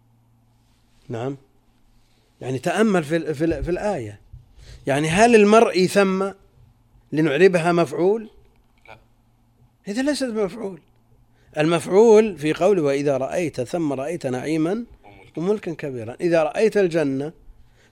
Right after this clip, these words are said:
Speaker 1: هناك، إذا رأيت هناك الجنة، نعم، يعني إذا رأيت الجنة رأيت نعيما وملكا كبيرا. فالتوهيم ظاهر،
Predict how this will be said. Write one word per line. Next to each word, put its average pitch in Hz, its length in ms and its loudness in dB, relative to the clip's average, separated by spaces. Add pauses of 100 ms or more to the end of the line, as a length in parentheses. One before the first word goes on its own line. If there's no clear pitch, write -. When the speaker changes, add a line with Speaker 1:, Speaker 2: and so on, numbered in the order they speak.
(120)
Speaker 1:
هناك، 151 640 2 (600)
إذا 123 180 0
رأيت 165 360 -2
هناك 139 480 -2
الجنة، 147 760 -2 (840)
نعم، 127 320 -4 (960)
يعني 120 240 -6
إذا 120 160 -4
رأيت 151 340 -2
الجنة 135 500 -2 (480)
رأيت 156 440 0
نعيما 143 640 0
وملكا 139 420 -8
كبيرا. 113 380 -20 (2000)
فالتوهيم 143 1700 -4
ظاهر، 143 480 -4